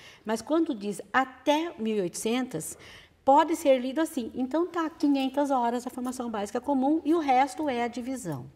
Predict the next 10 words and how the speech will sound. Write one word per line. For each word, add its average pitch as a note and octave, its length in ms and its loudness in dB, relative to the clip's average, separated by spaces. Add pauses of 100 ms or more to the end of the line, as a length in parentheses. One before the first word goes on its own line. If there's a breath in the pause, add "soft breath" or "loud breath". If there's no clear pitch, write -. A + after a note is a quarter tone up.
tá? F3 200 -8 (420 loud breath)
Isso E4 240 4
afeta F#3 720 0
a G3+ 80 -4
negação A3 600 0
do A#3+ 60 -4
conhecimento G3 760 -4
para E3+ 200 -6
os F3 100 -10
estudantes, F#3+ 560 -4